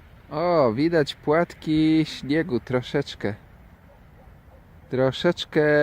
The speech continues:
pada śnieg. Ale zobaczcie, jest szaro. Nie ma słońca. Mm.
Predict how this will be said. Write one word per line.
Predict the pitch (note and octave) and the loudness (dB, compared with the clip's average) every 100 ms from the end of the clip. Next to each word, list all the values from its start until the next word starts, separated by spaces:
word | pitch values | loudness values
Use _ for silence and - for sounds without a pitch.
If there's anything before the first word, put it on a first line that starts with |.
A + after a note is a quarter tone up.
| D3 C#3+ C#3 C#3 | 4 4 4 0
pada | D#3 C3 B2+ | -2 -2 -2
śnieg. | - A2 F#2 A#2 - - - - - - _ - - | -4 -6 -6 -6 -12 -20 -20 -20 -20 -20 _ -20 -16
Ale | A#2+ A#2 A#2+ A#2 A#2 | -10 -6 -4 -2 -2
zobaczcie, | A#2+ A2 A2+ - - | -2 -2 -4 -6 -4
jest | A#2 A2+ A2+ - | 0 0 -2 -6
szaro. | - - - A2+ A2+ A2+ A2+ A2+ A2 A#2 - - - - - - - - - - - - - - - | -10 -8 -2 0 0 0 0 2 0 -2 -10 -20 -20 -20 -20 -20 -20 -20 -20 -20 -20 -20 -20 -20 -20
Nie | - G2 | -10 -6
ma | A2+ | -4
słońca. | A2+ - G#2+ G2+ - G#2 - - | -4 -4 -4 -6 -10 -10 -14 -14
Mm. | F#3 | -10